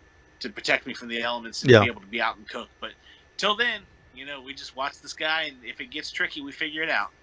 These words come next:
Speaker 2: Have you noticed all the He-Man sheds on Facebook now? People taking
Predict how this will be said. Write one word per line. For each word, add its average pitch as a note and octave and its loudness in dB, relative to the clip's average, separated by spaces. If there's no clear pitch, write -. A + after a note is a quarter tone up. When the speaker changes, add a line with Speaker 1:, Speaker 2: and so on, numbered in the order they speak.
Speaker 2:
Have C3 8
you G3 6
noticed E3 6
all C#3+ 10
the B2+ 8
He-Man C#3 8
sheds C3 8
on A#2 0
Facebook B2 4
now? A2+ -4
People A2 -4
taking G#2+ 2